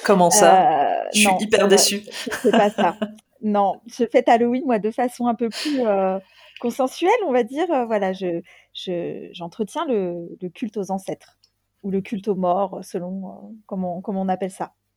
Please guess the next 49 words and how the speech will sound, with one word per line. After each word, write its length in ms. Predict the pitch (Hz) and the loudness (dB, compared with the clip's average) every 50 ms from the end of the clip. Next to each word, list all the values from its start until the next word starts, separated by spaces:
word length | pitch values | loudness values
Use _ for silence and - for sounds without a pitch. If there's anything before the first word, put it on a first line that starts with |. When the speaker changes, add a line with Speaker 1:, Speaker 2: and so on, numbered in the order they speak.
| _ _ _ _ _ _ | _ _ _ _ _ _
Speaker 1:
Est-ce 200 | - 175 175 - | -2 -2 0 0
que 60 | 196 | 0
t'es 120 | 202 202 175 | 2 4 2
un 80 | 175 | 2
petit 140 | 180 - - | 2 -4 -4
peu 180 | - 185 175 170 | -2 -2 -2 -2
plus 140 | - 208 | -4 -4
sur 180 | 202 - - 190 | -4 0 0 4
les 120 | 175 165 | 4 4
rituels 440 | 160 170 165 165 - - 175 175 180 | 4 2 0 -2 0 0 0 0 2
païens ? 420 | - 180 180 180 180 196 208 220 226 | 2 2 2 4 4 2 4 4 4
Tu 140 | 220 - - | 2 -2 -6
fais 160 | - - 175 | -6 -6 -2
des 220 | 170 170 175 170 | -2 -2 -2 -2
autels, 400 | 175 175 175 185 185 190 196 208 | -2 -2 0 2 2 2 2 2
tu 140 | 208 208 - | -2 -6 -8
fais 160 | - - 180 | -6 -6 -4
des 320 | 175 175 170 170 170 170 165 175 180 185 180 - - _ _ - | -2 0 0 0 0 -2 -2 -4 -6 -8 -10 -12 -20 _ _ -8
Speaker 2:
Oui. 40 | - | -6
Speaker 1:
Ok. 120 | 415 - | -2 0
Speaker 2:
Oui, 200 | 233 226 196 - - _ _ _ _ _ _ - | 0 0 -2 -6 -10 _ _ _ _ _ _ -2
oui, 160 | 202 190 180 | 0 0 2
oui, 200 | 170 165 - - | 0 0 -4 -4
tout 200 | - - - 214 | -12 0 2 2
à 80 | 202 202 | 4 4
fait. 120 | - - - | 2 0 0
J'ai 140 | 214 202 226 | 2 4 4
un 160 | 208 214 214 | 6 6 6
autel 260 | 220 220 - 247 233 | 6 6 6 6 6
en 80 | 214 202 | 4 4
permanence 500 | 185 208 196 202 208 202 214 233 233 - | 4 2 4 4 2 2 2 0 2 2
à 60 | 214 | 4
la 100 | 196 185 | 4 4
maison, 280 | 185 196 196 214 254 262 | 4 2 2 2 4 4
mais 160 | 254 226 196 | 4 4 4
effectivement, 420 | 196 - 202 196 - - 220 220 226 240 | 2 0 -2 -4 -2 0 2 4 6 6
Speaker 1:
Ok. 140 | 240 226 202 | 6 6 4
Speaker 2:
cette 420 | - - - - - 254 240 247 - | 0 -4 -14 2 2 2 2 4 4
période-là 600 | 277 247 226 220 220 214 202 226 247 254 247 240 | 4 6 6 6 4 4 6 8 8 8 8 6
est 140 | 220 190 - _ _ _ | 4 0 -4 _ _ _
plus 200 | - - 311 294 | 0 2 2 2
propice 460 | - - - 277 247 - 269 262 - | 2 2 0 0 2 0 -4 0 2
à 80 | 277 226 | 0 2
certains 720 | - 226 202 - - 220 220 220 220 220 214 220 220 214 - - - _ _ _ | 2 0 -2 0 0 0 0 2 0 0 0 0 -2 -2 -6 -16 -20 _ _ _
travaux, 420 | - - - 233 226 233 233 233 208 | -6 4 4 4 6 6 4 4 4
on 100 | 196 196 | 4 4
va 140 | 190 180 | 2 2
dire. 200 | 170 - - - - _ - | 2 0 -4 -6 -6 _ -10
Voilà. 220 | 226 190 170 - | -8 -6 -6 -6